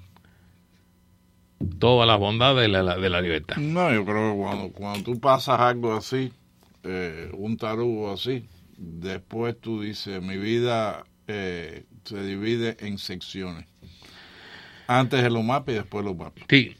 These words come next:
Speaker 1: eh, déjame decirte que yo había pasado, an-, antes del omap, yo había pasado un campamento, eh, de pre-, preseminario de la, de los, eh, campamento Yumurí. La, la iglesia bautista en Cuba tenía un campamento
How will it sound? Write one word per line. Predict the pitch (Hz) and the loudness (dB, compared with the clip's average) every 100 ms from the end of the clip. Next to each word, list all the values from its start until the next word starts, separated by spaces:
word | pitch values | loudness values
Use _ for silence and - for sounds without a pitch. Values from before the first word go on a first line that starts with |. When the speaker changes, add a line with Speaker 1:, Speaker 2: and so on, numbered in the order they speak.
| _ | _
Speaker 1:
eh, | - 113 104 107 101 104 | 0 4 6 4 4 2
déjame | 135 165 175 | 0 2 2
decirte | 165 175 | 2 0
que | 170 | 2
yo | 131 | 4
había | 127 139 | 6 4
pasado, | 131 127 139 131 113 104 | 4 6 8 8 6 4
an-, | 104 113 | 2 0
antes | 110 104 95 | -2 -2 0
del | 98 107 | 4 4
omap, | 113 170 | 4 2
yo | 170 | 6
había | 113 113 | 8 6
pasado | 113 110 120 | 6 2 2
un | |
campamento, | 117 101 101 101 110 120 113 101 87 76 - - - _ _ _ _ - - - _ _ _ | 4 2 4 6 6 8 6 6 4 -2 -10 -20 -20 _ _ _ _ -16 -16 -20 _ _ _
eh, | 107 | -2
de | 98 92 87 87 82 - | 2 4 4 2 0 2
pre-, | 117 117 | 10 10
preseminario | - - 175 175 143 131 123 120 131 - _ - | 10 6 8 6 4 8 8 8 4 -4 _ 0
de | 113 101 | 4 6
la, | 95 | 6
de | 90 90 87 85 82 82 | 4 4 4 4 4 2
los, | 87 87 92 87 | 0 -2 -4 -2
eh, | 80 78 78 78 - - | -2 -2 -4 -10 -12 0
campamento | 104 104 120 147 | 2 2 2 4
Yumurí. | 139 123 127 151 - _ - | 4 6 6 4 2 _ -6
La, | 98 90 85 | -2 2 4
la | 90 90 | 6 6
iglesia | 101 117 135 | 6 4 4
bautista | 110 110 123 | 2 2 0
en | 117 | 0
Cuba | 131 139 | 0 0
tenía | 120 165 | 0 -4
un | 202 | -2
campamento | 117 113 110 110 120 | -2 -2 2 2 0